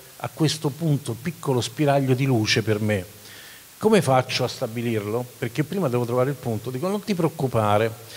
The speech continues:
ci sarò io con una bandiera nera e faccio in modo che quando tu ti alzi ti s-, oscuro tutto tramite un pezzettino del tuo capo e basta.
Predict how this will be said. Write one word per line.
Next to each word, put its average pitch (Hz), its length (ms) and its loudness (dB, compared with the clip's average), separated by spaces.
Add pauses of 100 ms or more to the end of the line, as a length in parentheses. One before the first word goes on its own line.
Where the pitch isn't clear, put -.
(160)
ci 185 140 -2
sarò 180 240 2
io 170 160 4
con 123 120 2
una 120 180 4
bandiera 127 600 6
nera 117 440 0 (340)
e - 60 -12
faccio 170 280 0
in 196 80 0
modo 160 180 2
che 135 160 0
quando 185 240 2
tu 208 160 -2
ti 214 120 0
alzi 196 340 0
ti 160 180 0
s-, - 220 -2
oscuro 202 500 2
tutto 208 380 0
tramite 196 340 0
un 165 140 2
pezzettino 175 720 2
del 143 280 0
tuo 123 140 -2
capo 98 300 -2
e 170 40 0
basta. 113 380 -6